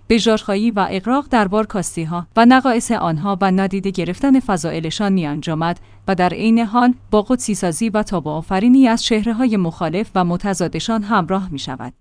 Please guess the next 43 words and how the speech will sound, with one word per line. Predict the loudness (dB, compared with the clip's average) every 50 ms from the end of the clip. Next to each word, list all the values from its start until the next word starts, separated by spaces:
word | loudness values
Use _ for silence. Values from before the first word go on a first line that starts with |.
| _ -4 -4
بدین | -2 0 0 -2
ترتیب، | -2 -2 -4 -4 -2 0 0 0 -2 -2
حرکتی | 0 2 2 2 2 0 -2 -2 0 0
در | 0 0 0
جهت | 0 0 -2 -2 -2 -2 -4 -2 -2 0
رشد | 0 0 -2 -4 -4 -2
و | -2 -2 0 -2
اطلاع | -4 -4 -2 0 0 0 2 0 0
فرهنگ | 0 -2 -2 -2 -2 -2 -4 -4 -2 -4
جامعه | -2 0 0 0 0 0 -2 -4
صورت | -4 -4 -4 -2 -2 -2 -2 0 0
نمی‌گیرد، | 0 2 0 0 -2 -4 -8 -8 -10 -10 -12 -16 _ _
بلکه | 2 2 2 2 0 -2
یک | -2 -2 -2 -4 -4
چرخ | -4 -2 -2 -2 -2 -2
معیوب | -2 -2 -2 -2 -4 -6 -8 -8
تکرار | -8 -8 -8 -8 -6 -8 -8 -8
می‌شود. | -8 -10 -10 -10 -12 -12 -12 -14 -16 -18 _ _ _ _ _
شادروان | -8 -4 -2 -2 -2 0 0 0 0 2 2 0 0
دکتر | -2 -6 -6 -4 -4 -4 -2
محمد | -2 -4 -4 -2 -2 -2 -2 -2 -4 -4
مصدق | -4 -4 -4 -4 -4 -6 -4 -4 -4 -6 -4
از | -4 -4 -6 -4
جمله | -4 -6 -6 -4 -4 -6
چهره‌های | -6 -6 -6 -6 -4 -4 -4 -4 -2 -2 -2 -4
تاریخ | -4 -4 -4 -4 -4 -4 -2 0
معاصر | 0 0 0 -2 -4 -6 -6 -4 -4
است | -4 -4 -4 -4
که | -4
برای | -2 -2 -2 -2 -2 -4 -6 -6
چند | -6 -6 -6 -6 -4 -4
دهه | -4 -6 -6 -6 -6 -6
و | -6 -6
چند | -6 -6 -6 -4 -2 -2 -2 -2
نسل | -2 -4 -6 -6 -6
به | -6 -6
صورت | -4 -4 -6 -6 -4 -4 -6
یک | -4 -4 -4 -6 -6 -8
اسطوره | -10 -10 -6 -4 -2 -2 0 -2
بی | -2 -2 -2
همتای | -2 -2 -2 -2 -2 -4 -4 -4 -4
سیاسی | -6 -6 -6 -6 -6 -6 -6 -8 -8 -6
درآمد. | -8 -8 -8 -8 -10 -12 -12 -14